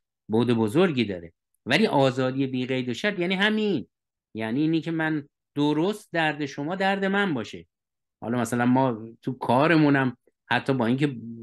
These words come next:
بورژواها تدوینش کردن تو مثلاً روانشناسی رو، ولی می‌گن اگه تو امپاتی نداشته باشی، یعنی نتونی آدم دیگر رو از چشم آدم دیگه ببینی،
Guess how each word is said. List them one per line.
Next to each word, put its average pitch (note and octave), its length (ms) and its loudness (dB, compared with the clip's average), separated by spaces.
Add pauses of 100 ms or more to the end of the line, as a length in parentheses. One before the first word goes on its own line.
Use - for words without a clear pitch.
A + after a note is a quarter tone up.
(340)
بورژواها A#2 640 4
تدوینش C3+ 580 2
کردن G2 440 -6 (600)
تو A#2+ 100 -4
مثلاً G#2 400 -4
روانشناسی G#2 680 -6
رو، F#2+ 80 -6
ولی D3+ 160 2
می‌گن E3+ 340 4 (320)
اگه D3 220 4
تو F#3 240 0
امپاتی D3 520 2
نداشته C#3 520 -2
باشی، A#2+ 300 -6
یعنی A#2 260 0
نتونی D3 760 0 (1400)
آدم D#3 540 2
دیگر E3 380 -4
رو G#3 100 -4
از D#3+ 160 -4
چشم - 360 -8
آدم F#3+ 380 -2
دیگه E3+ 400 -2
ببینی، A#2+ 520 -2